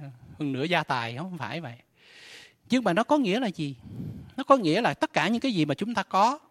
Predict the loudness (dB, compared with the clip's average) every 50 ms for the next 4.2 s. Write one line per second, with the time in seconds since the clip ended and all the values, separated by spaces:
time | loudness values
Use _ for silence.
0 | _ -20 _ _ -14 -12 -6 -4 -4 -4 -4 -4 -8 -12 -16 -20 -20 -20 -20 -12
1 | _ -6 -4 -4 -2 0 2 2 2 2 0 -2 -6 -8 -10 -12 -12 -14 -16 -6
2 | 0 2 2 4 4 4 4 2 2 0 -2 -2 0 0 -2 -2 -2 -4 -8 -12
3 | _ _ _ _ _ _ _ _ -8 -8 -6 0 6 10 10 10 10 6 2 0
4 | 0 -4 -8